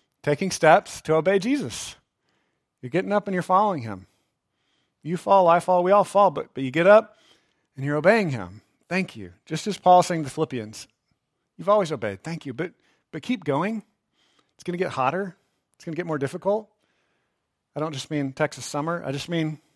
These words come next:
like, culturally, it's gonna get more difficult. It's gonna get hotter and, and more painful.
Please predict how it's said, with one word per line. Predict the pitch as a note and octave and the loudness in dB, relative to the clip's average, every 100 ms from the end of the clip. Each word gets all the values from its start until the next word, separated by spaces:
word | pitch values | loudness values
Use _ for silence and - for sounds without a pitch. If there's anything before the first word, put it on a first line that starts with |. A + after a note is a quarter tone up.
| _ _ _ _ | _ _ _ _
like, | D#3 - | -16 -4
culturally, | D#3+ - G3+ G#3+ | -4 -2 -2 -2
it's | F#3+ | -4
gonna | G3+ F#3+ | -8 -4
get | G3+ - - | -4 -4 -8
more | G3 | -6
difficult. | G3+ A3 C#3 - | -6 -8 -12 -14
It's | _ | _
gonna | - E3 | -14 -10
get | F3+ | -8
hotter | F#3 F3 F#3 | -2 0 0
and, | D#3+ B2 _ _ _ - | -4 -8 _ _ _ -10
and | C#3 | -4
more | D3 | -4
painful. | C3 E3 F3+ F3+ F#3 F3+ | -4 -4 -6 -4 -4 -4